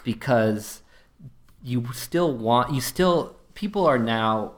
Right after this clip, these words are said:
with everything that they have, they're expecting a certain quality. You can't just sort of have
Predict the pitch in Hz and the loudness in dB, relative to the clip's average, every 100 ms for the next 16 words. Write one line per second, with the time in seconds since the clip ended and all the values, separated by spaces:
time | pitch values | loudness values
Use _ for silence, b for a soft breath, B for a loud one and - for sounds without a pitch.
0 | - 143 117 107 104 - 135 127 123 123 | -16 -4 0 0 -4 -8 -6 -4 -4 -4
1 | 113 107 107 104 101 92 - 113 113 - | -4 -4 -6 -4 -4 -4 -2 0 0 -2
2 | - 113 - 107 95 - 101 92 - 95 | -6 -8 -8 -14 -12 -8 -8 -10 -6 -2
3 | 87 - - - - b b b b - | -2 -4 -12 -20 -20 b b b b -12
4 | 107 - 131 131 117 117 104 - - 110 | -12 -8 -6 -6 -4 -6 -6 -10 -6 -4
5 | 98 101 95 95 95 | -4 -4 -4 -4 -6